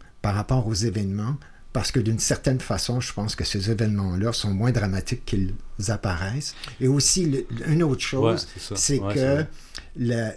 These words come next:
Speaker 1: on ne croit plus aux médias, on, on a une expérience des médias,
Speaker 2: C'est un
Speaker 1: une,
Speaker 2: B,
Speaker 1: une
Speaker 2: c'est le
Speaker 1: analyse.
Speaker 2: B à bas, ça.
Speaker 1: Et là, ça aide vraiment à, à prendre de la distance par rapport, euh, à tout ça.
Speaker 2: Puis c'est ça qui est, qui est intéressant aussi, parce qu'on ne peut pas observer la même cohérence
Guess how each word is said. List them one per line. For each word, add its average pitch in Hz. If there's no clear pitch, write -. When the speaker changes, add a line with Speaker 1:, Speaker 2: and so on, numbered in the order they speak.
Speaker 1:
on 113
ne 117
croit 110
plus 143
aux 135
médias, 107
on, 117
on 104
a 113
une 110
expérience 131
des 110
médias, 104
Speaker 2:
C'est -
un 90
Speaker 1:
une, -
Speaker 2:
B, 85
Speaker 1:
une 104
Speaker 2:
c'est 104
le 131
Speaker 1:
analyse. 123
Speaker 2:
B -
à 110
bas, 101
ça. -
Speaker 1:
Et 123
là, 143
ça 120
aide 123
vraiment 110
à, 95
à 113
prendre 139
de 113
la 110
distance 120
par 101
rapport, 104
euh, 90
à -
tout -
ça. 120
Speaker 2:
Puis 151
c'est 127
ça 170
qui 160
est, 117
qui 107
est 98
intéressant 101
aussi, 143
parce 101
qu'on 101
ne 95
peut 104
pas 156
observer 127
la 117
même 110
cohérence 113